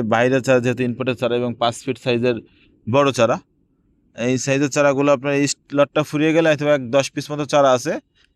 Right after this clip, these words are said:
এই লটটা ফুরিয়ে গেলে চারা প্রতি আবার, আহ, দুইশো তিনশো টাকা এরকম বেড়ে যাবে হয়তো।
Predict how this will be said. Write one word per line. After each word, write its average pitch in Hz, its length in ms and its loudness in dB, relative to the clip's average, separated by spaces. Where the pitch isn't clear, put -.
এই 127 100 0
লটটা 143 300 2
ফুরিয়ে 147 280 -2
গেলে 156 200 0
চারা 139 240 4
প্রতি 131 240 -4
আবার, 139 260 6
আহ, 120 140 2
দুইশো 131 260 -2
তিনশো 135 260 -4
টাকা 135 200 2
এরকম 127 340 0
বেড়ে 135 220 4
যাবে 127 200 2
হয়তো। 117 320 -4